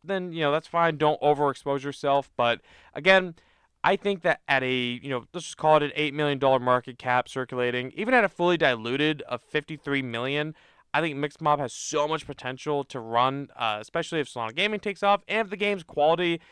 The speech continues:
and since the game has good backing. Again, the team is very, very solid here. Uh, you know, super solid here. They do have a Docs team as well, so that is worth making a note of. Uh,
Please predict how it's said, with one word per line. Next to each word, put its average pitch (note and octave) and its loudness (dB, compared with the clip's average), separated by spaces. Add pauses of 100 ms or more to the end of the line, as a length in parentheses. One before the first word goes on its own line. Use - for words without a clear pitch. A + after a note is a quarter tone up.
(200)
and G3+ 0
since F3 -14
the E3+ -10
game D#3+ -2
has D3 -2
good E3+ -8
backing. G#3+ 2 (280)
Again, F3 -2 (100)
the A#2 -8
team F3+ -2
is A#2 -10
very, D#3+ 2
very D#3 2
solid C3+ 0
here. C#3 -4 (360)
Uh, G2 0 (800)
you A#2+ -14
know, G#2 -12
super D3+ -6
solid C3+ 2
here. C#3 -4
They B2+ -2
do C3+ -4
have F#3+ -2
a E3+ -12
Docs C3+ 2
team C3 -10
as G#2 -6
well, A#2+ 0
so A#2 -14
that G#2+ -12
is B2 -6
worth A#2+ -4
making A#2 -12
a G#2+ -8
note A2+ -4
of. A#2+ -4 (340)
Uh, G2+ -2